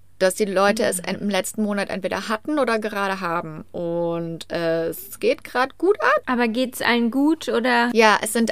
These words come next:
Speaker 1: alle, also von meinen Freunden zumindest, alle geimpft und die meisten auch geboostert. Die fühlen sich
Speaker 2: Mhm.
Speaker 1: dann also ein paar Tage richtig krank, also
Speaker 2: Mhm.
Speaker 1: richtig mies.
Speaker 2: Krass.
Speaker 1: Und, aber müssen halt nicht ins Krankenhaus oder sowas.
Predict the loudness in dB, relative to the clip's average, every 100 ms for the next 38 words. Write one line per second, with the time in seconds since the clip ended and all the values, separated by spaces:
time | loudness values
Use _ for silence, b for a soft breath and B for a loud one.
0 | 2 4 6 6 4 2 -6 -8 -6 -6
1 | -10 -16 -20 -8 -2 0 0 0 0 0
2 | 0 0 2 0 0 -2 0 0 -2 -2
3 | -2 -4 -4 -4 -2 -2 -2 -4 -6 -8
4 | -6 -4 -4 0 2 2 -2 -20 B B
5 | B B B -10 -4 4 6 8 6 6
6 | 4 4 2 0 0 2 2 2 -2 -2
7 | -2 -2 -2 -2 -2 -4 -16 -20 -20 -18
8 | -6 0 0 0 -6 -18 -20 -20 -20 -20
9 | -20 -16 -12 -4 0 4 4 2 -2 -2
10 | 0 2 4 4 4 2 -4 -8 b b
11 | b b -18 -18 -18 -18 -20 -20 -20 -20
12 | -12 2 4 6 4 0 0 0 2 4
13 | 4 4 2 2 0 0 -4 -6 -6 -8
14 | -10 -10 -12 -12 -12 -10 -10 -10 -12 -12
15 | -10 -8 -6 -8